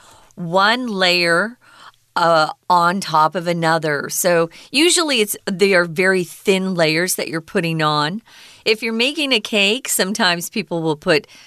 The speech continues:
several layers of icing on something, uh, which makes it really, really sweet. This involves little thin pieces of paper, uh, being carefully placed by hand,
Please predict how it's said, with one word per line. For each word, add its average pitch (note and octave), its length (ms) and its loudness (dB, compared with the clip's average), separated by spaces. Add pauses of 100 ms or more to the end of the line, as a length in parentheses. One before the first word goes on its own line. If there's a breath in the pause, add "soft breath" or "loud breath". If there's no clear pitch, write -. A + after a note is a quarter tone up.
(100)
several G3 420 0
layers E3+ 540 2
of E3 160 -2 (100)
icing G#3 680 -2 (120)
on F3 280 0
something, F#3+ 640 -2 (580 loud breath)
uh, D3 260 -2
which G3 260 -4
makes G3+ 260 -2
it E3+ 100 -2
really, F3+ 280 0
really E3 500 0
sweet. F3+ 880 -2 (360 loud breath)
This C#4 360 2
involves E3 680 2 (320 loud breath)
little B3+ 340 2
thin A3+ 360 -2
pieces G3 460 -2
of D3+ 140 -8
paper, E3 540 -2 (360 loud breath)
uh, D3+ 360 2
being F#3 320 -4
carefully C4 640 -2 (120)
placed B3 580 0
by G#3 280 4
hand, A3 720 -2